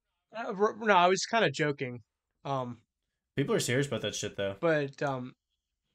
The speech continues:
Speaker 2: oh, yeah, I know, like, you can't, like, you can't worship them, right? 'Cause only Go-, like, only God is to be
Speaker 1: Well,
Speaker 2: worshipped.
Speaker 1: they're saying, like, you know, those people that are against Harry Potter or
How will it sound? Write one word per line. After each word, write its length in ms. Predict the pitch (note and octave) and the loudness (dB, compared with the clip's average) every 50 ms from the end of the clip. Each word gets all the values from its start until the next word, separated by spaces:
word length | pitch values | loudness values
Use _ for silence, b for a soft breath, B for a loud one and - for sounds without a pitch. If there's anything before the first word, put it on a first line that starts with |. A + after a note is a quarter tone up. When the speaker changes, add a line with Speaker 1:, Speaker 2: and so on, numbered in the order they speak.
| _ _ _ _ _ _ _ _ _ _ _ _ _ _ _ _ _ | _ _ _ _ _ _ _ _ _ _ _ _ _ _ _ _ _
Speaker 2:
oh, 60 | - G#3 | 0 2
yeah, 160 | F#3+ F3+ E3+ | 4 4 4
I 40 | F3 | 4
know, 220 | F#3 F#3+ G3+ G3 | 4 2 2 2
like, 320 | F#3 F3 E3 D3+ C#3 - - | 2 0 0 -2 -4 -8 -8
you 160 | D#3+ E3 D#3+ | -8 -8 -8
can't, 500 | - - - - G3+ G3+ G3 F#3 - - | -8 -12 -10 -6 -2 -2 -2 -2 -4 -4
like, 300 | - E3 D#3 C#3 - - _ _ _ - | -4 -4 -4 -4 -8 -18 _ _ _ -20
you 120 | D4 G#3 D#3 | -16 -12 -8
can't 260 | - E3+ C#3+ C3+ A#2+ | -8 -6 -6 -6 -6
worship 400 | C3 C#3 C#3+ C#3 - B2+ G#2 - | -4 -4 -2 -4 -4 -8 -12 -14
them, 280 | A#2+ A#2 A2+ A2+ A2 - _ _ _ _ - | -14 -14 -14 -16 -18 -20 _ _ _ _ -12
right? 240 | C3+ B2 A#2 A#2 A#2+ - _ - | -10 -10 -10 -12 -14 -18 _ -10
'Cause 140 | C#3+ C3+ D3 | -6 -4 -2
only 140 | C#3+ C3+ C3 | -2 -2 -4
Go-, 160 | B2+ C#3 B2+ D#3 | -4 -6 -6 -4
like, 180 | D#3+ D3+ C#3+ | -4 -4 -4
only 200 | D#3+ E3 E3 D3+ | -2 -2 -2 -2
God 360 | C3+ - - C#3 C3 B2+ B2 A#2 | -2 -4 -4 -4 -4 -4 -6 -8
is 100 | A2+ - | -12 -14
to 80 | - B2 | -14 -14
be 120 | B2+ B2 | -16 -16
Speaker 1:
Well, 80 | B2 B2 | -14 -10
Speaker 2:
worshipped. 160 | B2 B2 B2+ | -6 -2 0
Speaker 1:
they're 100 | C3 B2+ | 0 0
saying, 320 | B2+ - C3+ C3+ C3 B2 | 0 0 -2 -2 0 0
like, 200 | A2+ A2 G#2+ - | 0 0 -2 -2
you 120 | F#2 A2+ A2+ | -4 -4 -2
know, 160 | A2+ A2 A2 A2 | 0 0 0 0
those 120 | G#2+ G#2+ | -2 -4
people 280 | - A2 G#2 - G#2 G2+ | -4 -6 -6 -4 -2 -2
that 80 | G2+ G2+ | 0 0
are 60 | G2+ | -2
against 320 | G2+ G#2+ G2+ G2+ G2 - - | -2 -4 -4 -6 -6 -4 -2
Harry 200 | G#2 G2+ G2+ F#2+ | -2 -2 -2 -2
Potter 320 | - G2 G2 G2 G2 G2 | -2 -2 -2 0 -2 -2
or 420 | G2 G2 G2 G2 G2 G2 - b | -2 -2 -2 -4 -4 -6 -10 b